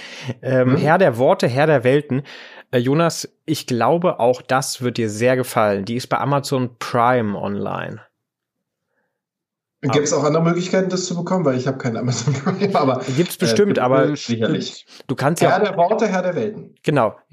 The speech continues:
Speaker 1: Kann ich dir auch nochmal schicken. Du kannst ja auch einzelne Filme bei Amazon, äh, glaub ich, äh, oder auch bei anderen Portalen einzelne Filme leihen oder kaufen, ohne da angemeldet zu sein. Das geht ja auch.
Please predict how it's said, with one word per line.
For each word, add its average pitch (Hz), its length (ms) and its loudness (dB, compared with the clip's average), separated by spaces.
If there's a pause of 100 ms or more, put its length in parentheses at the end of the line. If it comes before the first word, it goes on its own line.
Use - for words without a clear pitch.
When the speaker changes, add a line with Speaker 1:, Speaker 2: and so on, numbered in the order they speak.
Speaker 1:
Kann 156 160 0
ich 143 80 -6
dir 170 80 2
auch 156 40 0
nochmal 151 160 2
schicken. 160 200 -6
Du 135 60 -2
kannst 151 180 0
ja 151 80 2
auch - 60 -2
einzelne 147 300 0
Filme 143 300 0
bei 127 100 2
Amazon, 117 480 0
äh, 110 200 -2
glaub 110 180 0
ich, 107 240 -4
äh, 107 120 -6
oder 107 260 0
auch 117 100 0
bei 120 120 0
anderen 127 240 2
Portalen 117 420 2
einzelne 113 340 -2
Filme 107 380 -2 (340)
leihen 104 500 2 (680)
oder 98 240 -8
kaufen, 104 480 -2 (100)
ohne 110 240 0
da 101 120 2
angemeldet 104 440 0
zu 95 120 -6
sein. 95 200 -2
Das - 120 -12
geht 101 140 -6
ja 104 120 -4
auch. 95 220 -6